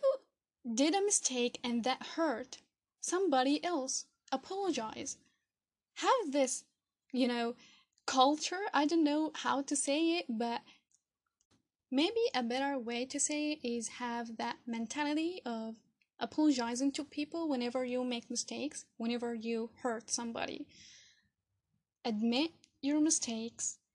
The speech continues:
and say, "Sorry," or, "I apologize to you," and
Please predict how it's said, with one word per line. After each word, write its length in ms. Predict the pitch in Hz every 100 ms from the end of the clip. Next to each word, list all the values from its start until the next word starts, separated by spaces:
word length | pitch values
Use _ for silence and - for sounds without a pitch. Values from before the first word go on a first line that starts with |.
| _ _ -
and 140 | 226
say, 280 | - 233 226
"Sorry," 640 | - 240 233 247 247 247 -
or, 400 | 220 226 226 - _ -
"I 180 | 233 233
apologize 680 | - - 277 269 233 233 -
to 120 | 302
you," 420 | 269 226 220 233 - _ _ _ _ 233
and 480 | 220 214 220 226